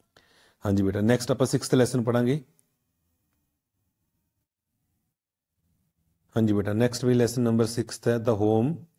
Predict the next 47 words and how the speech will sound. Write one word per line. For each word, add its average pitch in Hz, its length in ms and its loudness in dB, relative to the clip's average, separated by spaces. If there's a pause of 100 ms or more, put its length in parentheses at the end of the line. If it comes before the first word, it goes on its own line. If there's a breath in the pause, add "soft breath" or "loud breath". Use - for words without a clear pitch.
(200)
coming। 78 260 0 (1040)
ਤਾਂ - 80 -16
ਫਸਟ 123 260 -2
ਕੁਐਸਚਨ 123 300 0
ਇਹਦੇ 117 160 2
ਵਿੱਚ 117 200 -2
ਬਹੁਤ 107 220 -2
ਇੰਪੋਰਟੈਂਟ 107 400 -2
ਹੈ, 113 60 0
who 113 140 2
was 123 220 4
ਫਟਿਕ? - 540 -4
ਫਟਿਕ 120 360 -4
ਕੌਣ 107 260 -2
ਸੀ? 120 260 -6 (440)
ਫਟਿਕ 127 300 -2
was 127 280 4
a 117 40 0
fourteen 120 400 0
years 117 260 0
old 107 600 0
boy, 90 300 -2
ਚੌਦਾਂ 98 320 -2
ਸਾਲ 101 240 -2
ਦਾ 101 80 -2
ਇੱਕ 98 140 -6
ਲੜਕਾ 92 400 -2
ਸੀ। 110 320 -6 (420 soft breath)
He 123 220 4
was 117 240 4
the 113 220 2
ring 117 240 2
leader 107 400 0
among 104 200 -2
the 104 220 0
boys 98 340 0
of 98 160 -2 (120)
his 87 240 -6
village। 90 520 -2
ਠੀਕ - 160 -10
ਹੈ, 104 40 -4
ਉਸ 98 200 -4
ਦੇ 101 120 -2
ਪਿੰਡ 95 320 -6
ਦੇ 101 220 -4 (520 soft breath)
ਜਿਹੜੇ 104 440 2
ਸ-, - 200 -10